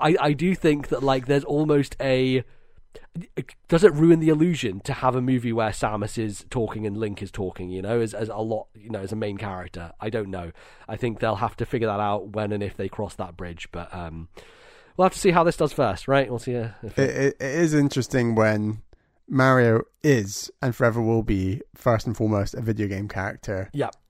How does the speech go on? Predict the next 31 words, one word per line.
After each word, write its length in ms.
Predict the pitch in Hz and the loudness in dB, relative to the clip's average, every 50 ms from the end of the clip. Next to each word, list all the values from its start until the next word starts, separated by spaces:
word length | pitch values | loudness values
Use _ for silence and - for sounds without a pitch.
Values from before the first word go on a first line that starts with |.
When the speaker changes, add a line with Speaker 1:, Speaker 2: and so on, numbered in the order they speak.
| _ _ - | _ _ -4
Speaker 2:
And 400 | 120 113 113 104 101 98 107 - - - | -2 0 0 0 -2 -4 -6 -8 -8 -2
that 240 | - 113 107 - | 0 0 0 -2
spell 340 | - - - 135 113 110 107 | -4 -2 2 2 2 2 0
is 100 | 101 - | -2 -4
breaking 540 | - - 120 104 101 98 - - 107 92 98 | 0 2 2 4 2 0 -4 -6 -6 -4 -4
next 320 | 90 87 - - - - | -6 -6 -10 -12 -12 -8
year, 340 | 110 95 87 80 80 - - - | -6 -6 -4 -6 -8 -10 -12 -10
and, 160 | - 107 101 95 | -10 -8 -6 -6
like, 180 | 98 95 - - | -8 -8 -8 -8
that 280 | 139 117 110 113 131 147 | -4 -2 0 0 2 4
Speaker 1:
Uh-huh. 120 | 170 180 | 4 4
Speaker 2:
is, 200 | 196 - - - - _ _ _ _ _ _ _ - | 2 2 -2 -12 -16 _ _ _ _ _ _ _ 0
that's 180 | - 139 151 - | 0 2 2 4
a 60 | 208 | 4
big 200 | 190 220 170 120 | 4 4 4 4
deal, 380 | 127 156 156 120 87 87 - _ - | 4 4 4 4 2 -2 -6 _ -6
like, 200 | - 113 113 123 | -4 -4 -2 0
because 520 | - 123 - - 127 117 113 107 - - - - | -2 -2 2 4 4 4 4 2 -2 -10 -8 -2
that 260 | - 131 127 131 - - - - | 2 2 2 2 0 -8 -8 -2
defines, 800 | - 139 - - 127 131 131 131 123 117 117 113 104 - - _ _ _ _ _ _ _ _ _ _ _ _ _ _ _ _ _ - _ _ _ - | -2 0 4 6 6 6 6 4 2 2 0 -2 -4 -6 -12 _ _ _ _ _ _ _ _ _ _ _ _ _ _ _ _ _ -20 _ _ _ 2
that, 240 | 143 143 - 131 | 2 2 2 2
that 200 | 127 131 135 - | 2 2 2 4
is 160 | 131 135 131 - | 4 2 0 0
the 100 | - 131 | 0 0
biggest 240 | - 127 - 120 - | 0 2 0 0 2
definition 400 | 123 107 - 123 123 113 - 123 | 2 2 2 2 0 0 0 -2
of, 80 | 107 | -4
like, 200 | 98 90 - - | -4 -6 -6 -6
his 120 | - 110 104 | -6 -6 -6
voice. 440 | 101 107 110 107 - 98 - - - | -4 -2 -2 -2 -4 -4 -8 -8 -8
And 220 | 104 95 95 98 | -6 -6 -8 -8